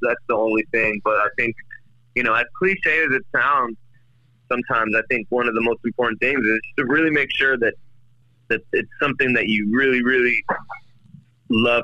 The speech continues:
to do, because not only is it, um, always kind of a bit of a roller coaster and, and nothing is overnight, it's, you know, it's something that I think we would be doing whether we were making money or not. We would be playing music,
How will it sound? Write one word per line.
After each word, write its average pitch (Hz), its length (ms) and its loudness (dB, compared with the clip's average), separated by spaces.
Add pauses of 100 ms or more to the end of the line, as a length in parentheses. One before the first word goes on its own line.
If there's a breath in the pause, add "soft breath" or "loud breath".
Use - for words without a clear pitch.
(120)
to 117 60 0
do, 113 320 0
because 110 440 2 (340)
not 143 300 2
only 135 400 2
is 117 380 0
it, 110 140 4
um, 104 200 2 (640)
always 127 300 4 (100)
kind 131 140 2
of 117 60 -4
a 113 80 0
bit 120 160 2
of 107 100 -2
a 110 60 2
roller 113 340 2 (100)
coaster 107 520 0
and, 98 300 0
and 101 140 -2
nothing 117 320 0
is 101 160 0
overnight, 107 640 0 (220)
it's, 107 220 -2 (340)
you 110 180 0
know, 98 260 2
it's 98 140 -2 (100)
something 135 360 0
that 110 180 4
I 101 160 2
think 120 220 -2
we 127 140 2
would 120 180 0
be 123 140 0
doing 120 360 0
whether 110 240 2
we 120 120 2
were 117 120 2
making 110 320 -2
money 107 240 0
or 92 120 0
not. 98 280 0
We 104 120 0
would 98 180 -4
be 98 320 -2 (240)
playing 98 320 0
music, 95 420 0